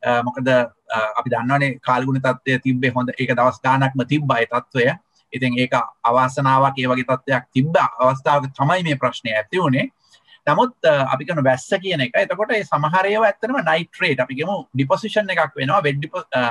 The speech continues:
වෙඩ් ඩිපොසිෂන් එකක් වෙනවා නම් අපි කියනවා මේ නයිට්‍රික් ඇසිඩ් වගේ අපිට යම්කිසි විදිහකට ඇසිඩ් රේන් කියන කතාවක්. කියන්නේ පී එච් අගය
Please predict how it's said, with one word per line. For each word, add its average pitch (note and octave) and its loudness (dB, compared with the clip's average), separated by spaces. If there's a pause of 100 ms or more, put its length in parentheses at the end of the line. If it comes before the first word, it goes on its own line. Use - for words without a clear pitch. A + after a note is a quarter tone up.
(220)
වෙඩ් B2+ 0
ඩිපොසිෂන් F#3+ -4
එකක් F#3 -6
වෙනවා F#3+ 0
නම් A3+ 2 (640)
අපි C3+ 0 (100)
කියනවා G3 2 (280)
මේ C#3+ -2
නයිට්‍රික් D#3 0
ඇසිඩ් E3+ -2
වගේ C3 0 (340)
අපිට - -4
යම්කිසි D#3 -2
විදිහකට F#3+ 0
ඇසිඩ් E3+ -4
රේන් D3+ 2
කියන E3+ -8
කතාවක්. C#3+ 0
කියන්නේ C#3 -4
පී C3+ 2
එච් D3 -8
අගය E3+ 0